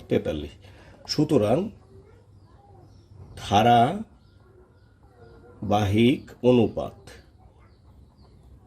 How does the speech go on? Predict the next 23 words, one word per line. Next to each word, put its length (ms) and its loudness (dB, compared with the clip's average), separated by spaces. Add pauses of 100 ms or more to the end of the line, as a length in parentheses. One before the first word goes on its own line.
(140)
ধারাবাহিক 600 0
অনুপাত, 560 2 (720)
এই 100 0
যে 120 4
আমরা 360 4
এগুলা 240 2
লিখবো, 220 0
একশত 400 -2
একষট্টি 680 0 (160)
অনুপাত 560 2 (380)
সাতাত্তর 680 -2 (140)
একটা 320 0
নিব, 360 2 (540)
আর 140 -2
এখানে 280 2
কত 180 2
হবে? 160 4
একশত 500 -2 (180)
তেতাল্লিশ। 720 -4 (1900)
তো 100 6
এটা 200 4
হচ্ছে 260 2
আমাদের 420 6